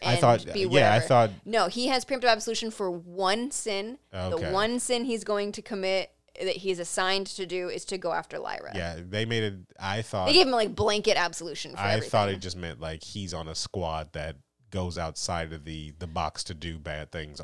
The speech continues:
Speaker 2: And that was the
Speaker 1: always.
Speaker 2: other thing, is that he was like, "I want you to head up this task force that's gonna do
Speaker 1: Yeah,
Speaker 2: it."
Speaker 1: yeah.
Speaker 2: No.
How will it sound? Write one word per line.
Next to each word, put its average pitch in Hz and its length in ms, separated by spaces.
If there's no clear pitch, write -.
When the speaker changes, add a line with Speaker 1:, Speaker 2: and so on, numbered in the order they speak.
Speaker 2:
And 226 160
that 277 160
was 277 120
the 277 40
Speaker 1:
always. 302 60
Speaker 2:
other - 20
thing, 240 140
is 190 100
that 202 140
he 214 120
was 208 160
like, 196 220
"I 190 140
want 214 180
you 214 120
to 190 60
head 202 280
up 190 140
this 170 220
task - 480
force 170 280
that's 160 180
gonna 156 180
do - 160
Speaker 1:
Yeah, 101 200
Speaker 2:
it." 95 180
Speaker 1:
yeah. - 80
Speaker 2:
No. 175 460